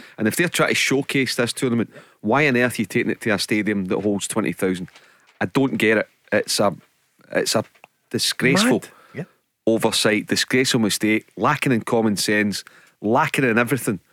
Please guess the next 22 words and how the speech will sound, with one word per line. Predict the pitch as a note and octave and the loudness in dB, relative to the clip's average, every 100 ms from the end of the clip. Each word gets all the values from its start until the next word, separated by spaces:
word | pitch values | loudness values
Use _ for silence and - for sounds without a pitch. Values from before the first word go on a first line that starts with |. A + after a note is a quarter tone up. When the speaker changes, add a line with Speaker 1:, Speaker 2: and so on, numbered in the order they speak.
| _ _ _ - | _ _ _ -10
Speaker 1:
across | - - A#2 - | -8 0 0 2
the | F#2+ | 0
board. | G2+ F#2+ - - | 2 0 -2 -2
Absolutely | D3 - - - A#2+ B2 - | 0 0 -4 -2 0 0 -2
disgraceful. | G#2 G2 - G2+ - F#2+ - | -4 -4 -4 -4 -4 -10 -6
Speaker 2:
H-, | C4+ | 0
how | G#3+ | 2
many | A#3+ A#3 G#3 D3+ | 2 2 2 0
stadiums | - C3+ C3+ C3+ C3 A#2+ | -2 -2 -2 -2 -6 -8
are | A2 | -12
sixty, | - - C3 - A#2 | -10 -6 -6 -6 -6
seventy, | - B2 A#2 - | -2 -2 -4 -8
eighty | A#2+ A#2+ | -8 -8
thousand | A#2 A2+ A#2 A#2 - _ - | -8 -8 -8 -8 -14 _ -20
throughout | - A#2+ A#2 | -8 -2 -2
the | - G#2+ | -2 -4
Speaker 3:
Yeah. | F2 - _ _ _ _ _ _ _ _ | -6 -14 _ _ _ _ _ _ _ _
Speaker 2:
Europe? | C3 A#2 A#2+ _ - | -4 -2 -2 _ -6
Speaker 3:
Dozens. | A#2 G#2 F2 - _ _ _ _ _ _ | -6 -6 -12 -18 _ _ _ _ _ _
Yeah. | F3 G#3+ - | -10 -10 -8
Speaker 2:
Dozens, | - D#3+ G#3+ F3 B2 - - | 0 0 2 -2 -4 -10 -6
hundreds, | D3+ F#3+ E3 - | -2 0 -2 -6